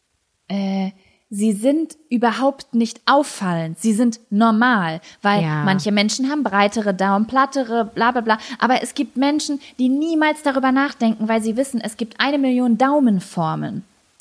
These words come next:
Speaker 2: Ja, genau.
Speaker 1: Und, und w-, wer so wie meiner platt ist, ist der nächste spitz. Und hätte di-, da ein zwölfjähriger Junge gesagt, „Du hast ja voll den spitzen Daumen“, dann hätte dieser Mensch einen Komplex. Aber
Speaker 2: Ja.
Speaker 1: du kannst es dir nicht wegrationalisieren, weil das, was Leute zu dir sagen,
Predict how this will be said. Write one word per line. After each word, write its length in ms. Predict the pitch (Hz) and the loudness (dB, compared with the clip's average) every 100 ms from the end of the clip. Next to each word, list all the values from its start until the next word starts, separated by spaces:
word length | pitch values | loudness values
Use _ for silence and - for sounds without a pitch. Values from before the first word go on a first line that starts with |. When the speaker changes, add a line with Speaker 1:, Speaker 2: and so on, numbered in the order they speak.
| _ | _
Speaker 2:
Ja, 200 | 208 226 | 2 2
genau. 720 | 208 226 214 240 196 180 170 170 - | 4 2 4 4 2 -2 -4 -6 2
Speaker 1:
Und, 200 | 254 214 | 2 2
und 200 | - 214 | -4 -8
w-, 60 | - | -6
wer 220 | 220 233 | 0 0
so 180 | 220 277 | 0 -2
wie 120 | 269 | 0
meiner 300 | 247 277 277 | 2 2 0
platt 300 | 254 254 277 | 0 -2 -2
ist, 120 | 294 | -6
ist 180 | 254 - | -12 -6
der 80 | 233 | 0
nächste 400 | 226 269 294 254 | 2 0 -2 -6
spitz. 480 | - - 320 - - | -6 -2 -2 -2 -8
Und 220 | 190 208 208 277 - - | -4 -4 -4 -12 -12 -12
hätte 320 | - 254 269 240 | -4 -4 -4 -6
di-, 280 | 202 247 - | -6 -8 -6
da 200 | 190 254 | -2 0
ein 100 | 311 | 2
zwölfjähriger 640 | 262 - 214 220 226 208 185 | 0 2 2 2 -2 -2 -2
Junge 280 | 185 196 190 | 0 0 0
gesagt, 420 | 185 180 190 226 | -2 -2 -4 2
„Du 40 | |
hast 200 | 277 302 | 2 2
ja 80 | 180 | -4
voll 220 | - 208 | -2 0
den 120 | 175 170 | 0 -2
spitzen 460 | - 185 - 196 | -2 -4 -2 -2
Daumen“, 240 | 185 185 220 | 0 0 0
dann 120 | 226 | 0
hätte 220 | 277 311 | 0 -2
dieser 460 | 262 320 415 277 240 | -4 -2 0 2 4
Mensch 260 | 202 190 - | 2 0 -2
einen 200 | 180 165 | -4 -4
Komplex. 600 | 180 170 - 165 156 - - - | -4 -6 -2 -2 -4 -12 -16 -6
Aber 180 | - 233 | 0 2
Speaker 2:
Ja. 60 | 311 359 330 240 220 | 4 2 0 -4 0
Speaker 1:
du 80 | |
kannst 240 | 294 359 - | 0 0 -6
es 100 | 302 | -4
dir 140 | 277 | -2
nicht 180 | 269 240 | -2 -2
wegrationalisieren, 920 | 277 - 240 233 240 214 214 202 226 - - | -4 -4 -6 -2 0 2 0 0 0 -2 -6
weil 140 | 196 226 | -2 0
das, 180 | 269 | 0
was 160 | 285 269 | -2 0
Leute 240 | 277 269 | 0 -2
zu 140 | 262 262 | -8 -6
dir 100 | 247 | -2
sagen, 240 | 254 262 | -2 -2